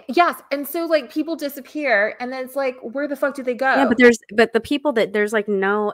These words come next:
Speaker 2: evidence. Have you ever, have you watched that documentary, Missing four one one?
Speaker 1: Oh, no, I have not.
Speaker 2: Oh
Speaker 1: Is it
Speaker 2: my God, you have to, 'cause it's all weird disappearances. Like,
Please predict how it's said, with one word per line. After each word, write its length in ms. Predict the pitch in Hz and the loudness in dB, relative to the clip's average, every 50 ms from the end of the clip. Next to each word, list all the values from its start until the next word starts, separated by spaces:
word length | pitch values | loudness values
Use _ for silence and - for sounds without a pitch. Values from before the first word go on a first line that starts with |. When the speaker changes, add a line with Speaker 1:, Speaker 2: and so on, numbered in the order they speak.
| - | -2
Speaker 2:
evidence. 540 | 156 170 185 180 196 185 175 165 160 165 - | -2 -4 0 0 0 -2 -2 -4 -8 -8 -8
Have 140 | - 220 220 | -8 -6 -4
you 120 | 269 302 311 | -2 -2 -2
ever, 140 | 294 269 262 | -2 -2 -2
have 100 | 247 226 | -2 0
you 80 | 247 | 0
watched 180 | 233 247 254 - | 2 2 2 0
that 100 | 254 220 | 2 4
documentary, 580 | 220 202 208 - 214 202 185 185 196 196 202 196 | 4 4 4 4 2 2 2 2 2 0 0 0
Missing 420 | 185 180 185 - 208 196 190 185 | -2 -2 -4 -4 -4 -4 -4 -2
four 180 | 180 208 190 185 | 0 0 2 2
one 160 | 180 180 175 | 2 2 0
one? 280 | 170 170 170 180 196 190 _ _ _ _ _ _ _ _ - - - - | 0 0 -2 -2 -4 -8 _ _ _ _ _ _ _ _ -20 -14 -10 -6
Speaker 1:
Oh, 420 | 262 262 269 269 269 262 254 247 | -2 -2 0 0 0 0 -2 -2
no, 160 | 254 262 262 254 | -4 -2 -2 -2
I 60 | 247 | -2
have 160 | 240 247 233 | -2 -4 -4
not. 380 | 240 233 226 220 190 135 - - | -4 -2 0 0 -2 -2 2 6
Speaker 2:
Oh 120 | 214 220 | 6 6
Speaker 1:
Is 40 | 233 | 8
it 40 | 226 | 6
Speaker 2:
my 80 | 220 208 | 4 4
God, 200 | 220 202 202 202 | 4 4 4 2
you 100 | 208 202 | 0 2
have 220 | 208 208 190 190 - | 4 4 4 4 2
to, 80 | 226 | 0
'cause 120 | 208 240 220 | 0 0 0
it's 140 | 262 - - - | 0 -2 2 4
all 280 | 220 233 262 311 311 | 6 6 6 6 2
weird 240 | 285 320 294 277 254 | 0 -2 -2 -2 -2
disappearances. 880 | 220 240 214 - 220 - - 226 226 226 208 196 - 190 185 175 175 175 | -4 -4 -4 -4 -6 -4 -2 0 0 0 0 -2 -2 -2 -2 -2 0 0
Like, 360 | 190 180 170 165 - - - | 0 0 0 0 -4 -10 -20